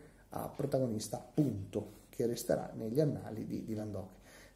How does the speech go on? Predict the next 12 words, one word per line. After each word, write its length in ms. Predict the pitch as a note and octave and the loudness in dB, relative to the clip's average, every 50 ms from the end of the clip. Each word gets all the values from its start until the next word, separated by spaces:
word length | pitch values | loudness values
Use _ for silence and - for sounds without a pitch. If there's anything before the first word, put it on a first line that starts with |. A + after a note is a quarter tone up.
| - - | -4 0
tanto 440 | - - C2 C2 - - D#4+ D#4 D#4+ | 0 2 2 0 2 2 2 2 2
che 300 | - - G#2+ A2+ - - | 2 2 2 2 2 0
sarà 340 | - - - - - G#2+ A2 | -4 -4 -4 -2 0 0 -2
richiamata 560 | A2+ C3 - - F3 D3+ A#2 - - - C3+ | -2 -2 0 2 2 4 4 0 0 0 2
molto 360 | C3 A2+ A2 G#2+ G#2+ G#2+ - | 2 4 2 2 2 2 0
spesso, 340 | A2+ - - - - - - | -4 -4 -6 -8 -8 -6 -4
diventa 440 | B2 A#2+ A2+ B2+ B2+ B2+ B2+ - - - | -2 0 0 0 0 0 -2 -2 0 4
una 280 | F#3 E3 C#3 A#2+ G#2+ | 6 6 6 6 4
delle, 520 | G#2 A#2 A2+ A#2 A2+ G#2+ G#2+ G#2+ G#2+ G#2+ G#2 | 0 0 0 0 0 2 2 2 2 2 0
diciamo, 500 | A2+ A2+ - - A2 A2 G#2+ G#2 G2+ G#2 | -2 -4 -4 -4 -2 0 0 0 0 0
Dog 460 | A2 A2+ C3+ C3 C3+ B2+ B2 B2+ C#3 | 2 2 2 2 2 0 0 0 0
Girl 400 | C3+ C3+ A#2+ A2+ G#2+ A2 C#3+ | 4 4 6 6 4 4 2